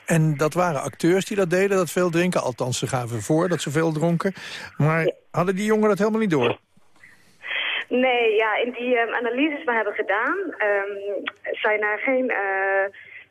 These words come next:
Speaker 2: eh, jongeren die het door hadden.
Speaker 1: U heeft vastgesteld dat studenten met een specifieke variant van het gen D R D vier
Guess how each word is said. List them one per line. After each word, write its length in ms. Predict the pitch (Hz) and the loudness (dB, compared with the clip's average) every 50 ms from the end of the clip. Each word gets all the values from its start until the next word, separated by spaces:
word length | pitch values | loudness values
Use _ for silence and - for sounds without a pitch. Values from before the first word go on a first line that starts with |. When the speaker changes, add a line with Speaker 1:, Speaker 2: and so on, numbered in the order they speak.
| _ | _
Speaker 2:
eh, 160 | - 202 208 | -2 0 0
jongeren 380 | 208 208 196 196 196 202 208 208 - | 2 0 0 0 -2 -2 -2 -4 -2
die 100 | 196 202 | -4 -4
het 100 | 196 - | -2 2
door 240 | 190 170 165 165 165 | 2 2 2 2 0
hadden. 260 | 156 135 - - 160 - - - _ _ _ _ _ _ - - - - - - - - - _ _ | -4 -8 -8 -8 -10 -10 -14 -20 _ _ _ _ _ _ -20 -10 -6 -2 -2 -2 -4 -4 -12 _ _
Speaker 1:
U 120 | - 143 139 | 0 2 2
heeft 180 | 143 143 - | 2 2 0
vastgesteld 500 | - 175 160 - 175 151 - 165 156 151 | -2 -2 -2 -2 -4 -2 0 0 0 0
dat 120 | - 151 - | 0 -2 -2
studenten 420 | - 160 151 151 160 160 - 147 | 0 0 0 2 0 0 0 0
met 100 | 143 139 | 0 0
een 180 | 139 135 135 131 | 2 2 2 0
specifieke 680 | - - - 170 156 143 - - - 220 196 - 160 | -2 -2 0 0 0 0 -2 -4 -4 -4 -2 -2 0
variant 520 | 131 165 151 151 156 165 175 185 185 - | 0 0 0 0 0 2 2 2 2 0
van 100 | - 165 | 0 -2
het 120 | 151 143 - | -2 -2 -2
gen 380 | - - 170 165 160 156 - - 135 120 113 | 0 0 2 2 2 0 -2 -4 -8 -4 0
D 60 | 156 170 196 196 - - - | 2 2 2 2 -2 -4 -2
R 180 | 160 160 147 135 131 | -2 0 0 -2 0
D 280 | 131 160 160 156 147 104 | 0 2 2 2 2 0
vier 380 | - 151 165 185 220 240 220 | 0 0 2 2 4 2 2